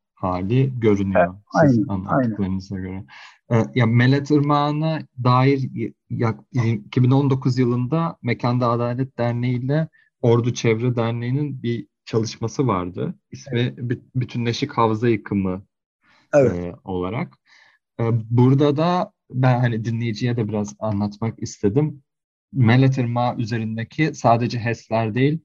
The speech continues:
Speaker 1: aynı zamanda işte taş ocakları, başka havzalardan getirilen sular, e, su projeleri dahil olmak üzere çok geniş bir, e, yıkım alanına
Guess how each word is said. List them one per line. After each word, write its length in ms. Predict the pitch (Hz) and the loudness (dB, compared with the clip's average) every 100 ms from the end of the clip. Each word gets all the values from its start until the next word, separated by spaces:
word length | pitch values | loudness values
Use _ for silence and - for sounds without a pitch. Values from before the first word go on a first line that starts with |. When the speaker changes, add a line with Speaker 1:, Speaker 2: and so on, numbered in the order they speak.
| _ _ _ | _ _ _
Speaker 1:
aynı 240 | 117 117 | 0 0
zamanda 520 | 113 113 110 113 120 127 | 0 0 0 0 0 0
işte 200 | 131 110 | -2 -6
taş 260 | 117 107 | -8 -6
ocakları, 720 | 110 101 98 - 92 98 101 - | -6 -8 -8 -8 -6 -4 -6 -6
başka 520 | 110 107 - 120 113 | -6 -6 -4 -4 0
havzalardan 760 | 113 104 107 107 104 104 104 | 0 0 0 0 0 0 -2
getirilen 520 | 104 101 107 98 101 101 | -4 -6 -6 -4 -4 -6
sular, 720 | - 107 98 98 95 92 - _ _ _ - | -8 -4 -2 -2 -4 -10 -20 _ _ _ -10
e, 220 | 107 95 95 | -6 -6 -8
su 280 | - 107 | -8 -8
projeleri 800 | 98 101 92 98 90 92 98 98 - _ _ - | -2 0 0 -2 -6 -4 -4 -6 -8 _ _ -4
dahil 240 | 101 95 | -2 0
olmak 320 | 98 98 98 101 | -2 -4 -6 -8
üzere 380 | - 107 151 | -4 -2 -4
çok 240 | 147 113 - | -6 -8 -4
geniş 320 | 117 117 - | -4 -4 -4
bir, 220 | 143 147 | -4 -2
e, 120 | 113 | -2
yıkım 640 | 110 107 107 - 131 110 - | -2 -2 -6 0 0 0 -4
alanına 600 | 113 101 98 98 101 101 | 0 2 2 2 0 0